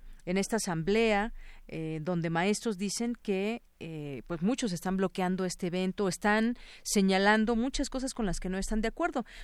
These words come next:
luego de que un juez federal concedió una suspensión provisional a tres maestros de Baja California que impugnaron la toma de nota de la sesión extraordinaria del Consejo Nacional del Sindicato Nacional de Trabajadores de la Educación,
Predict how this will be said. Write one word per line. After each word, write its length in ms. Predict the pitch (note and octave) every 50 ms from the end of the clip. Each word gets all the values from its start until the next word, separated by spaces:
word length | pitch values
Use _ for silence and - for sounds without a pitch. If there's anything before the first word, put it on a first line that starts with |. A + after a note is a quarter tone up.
| -
luego 280 | - G#3 A#3+ C4 B3 C#4+
de 120 | B3+ A3+
que 140 | - - G#3
un 140 | G#3+ A#3+ B3
juez 360 | A#3+ - - B3 A#3+ A3+ -
federal 520 | - A#3 G#3 G3 G3 F#3+ G#3 G#3 G#3+ G#3 -
concedió 420 | - F#3+ F3 - F#3 E3 F3+ F#3+
una 140 | F#3+ G3 F#3+
suspensión 540 | - - E3 - - C#3+ D3 - F#3+ F3+ -
provisional 580 | F#3 F#3 E3+ E3+ D#3+ - F3 F3 F3+ F3+ F3 -
a 100 | - F3
tres 300 | - - F#3+ G3+ G3+ G3
maestros 300 | G3 F3+ F3 - G#3 E3+
de 60 | E3+
Baja 240 | D#3 D3+ D3 - D#3+
California 540 | - D3 D3+ D#3+ D#3 - G3 G3+ G3 A3+ A3+
que 160 | - - G#3
impugnaron 760 | G#3 G3 F3+ - G3+ F#3 F#3+ G#3 A3+ A#3 A#3+ A#3+ B3 C4 C#4 - - - - - - -
la 120 | - F3
toma 360 | F3 - - A3+ B3 C4+ C#4 A#3
de 120 | G3 F#3+
nota 460 | F#3+ G3 A3 A#3+ - - F#3+ E3 - - - - - - -
de 120 | - D#3+ F#3
la 140 | F3 E3
sesión 300 | D#3+ - F3 - G3+ G3+
extraordinaria 600 | G#3 G3 - G3 E3 D#3+ E3+ F3+ F#3 F#3 F3+ F#3+
del 140 | F#3 E3+ D#3
Consejo 400 | - E3 D#3+ - G3+ F#3 - G3
Nacional 440 | F3 E3 D#3 - F3 E3+ F3+ F3+ F#3
del 140 | F3+ F3 D#3
Sindicato 640 | - - E3+ D#3+ D#3 - - G#3+ A3 G#3+ - A3+
Nacional 480 | G#3+ G3+ E3 - F3 E3 E3+ F3 F3 F3+
de 100 | D#3 C3
Trabajadores 640 | - D3 C#3+ C#3 C#3+ - - D#3 E3+ F3 F3 E3 D#3
de 100 | F3 E3+
la 100 | E3+ E3+
Educación, 600 | E3 F3+ - - F#3 - - - C4 C4+ D#4